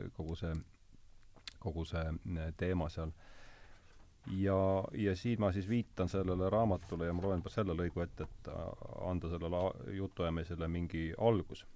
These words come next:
Kasinatest ressurssidest hoolimata maksis neil aastal püsti pandud sotsiaalkindlustussüsteem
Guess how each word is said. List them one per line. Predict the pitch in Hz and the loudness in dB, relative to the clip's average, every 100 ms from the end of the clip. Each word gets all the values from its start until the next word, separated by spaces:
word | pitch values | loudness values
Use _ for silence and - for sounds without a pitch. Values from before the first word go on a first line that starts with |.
| - - - - - - - - - | -20 -20 -20 -20 -20 -20 -20 -20 -2
Kasinatest | - 151 143 104 95 95 | 6 8 8 4 2 -2
ressurssidest | 90 131 135 - 90 - | 0 0 0 -2 -2 2
hoolimata | 139 101 90 90 90 | 4 6 4 0 0
maksis | 98 - - 87 | 0 0 -4 0
neil | 107 98 | 0 2
aastal | 98 - 85 | 0 -2 -2
püsti | 104 - 87 | -2 0 -2
pandud | 85 82 | -2 -2
sotsiaalkindlustussüsteem | - 85 - 110 92 87 80 - - 92 - 98 85 | -6 -2 2 2 2 0 -2 -8 -8 -6 -2 0 0